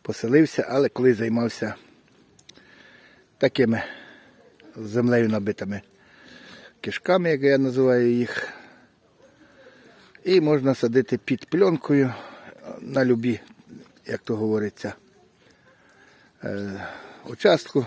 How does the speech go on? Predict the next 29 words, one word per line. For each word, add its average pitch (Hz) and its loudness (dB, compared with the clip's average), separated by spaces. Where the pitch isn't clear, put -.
собі 135 -2
для 123 -2
себе. 123 2
Чи - -6
на 117 0
дачах, 127 0
вона 113 -8
родюча 104 -8
земля, 123 2
там 117 -2
все - -4
буде. 117 -2
І 180 4
можна 139 2
собі 117 -6
садити 113 -4
ті 117 -8
самі 110 -4
помідори 113 -2
і 110 -14
все 110 -8
раніше, 104 -8
що 92 -12
було, 95 -14
для 117 -2
себе. 98 -8
На 165 0
цьому 117 0
відео 110 0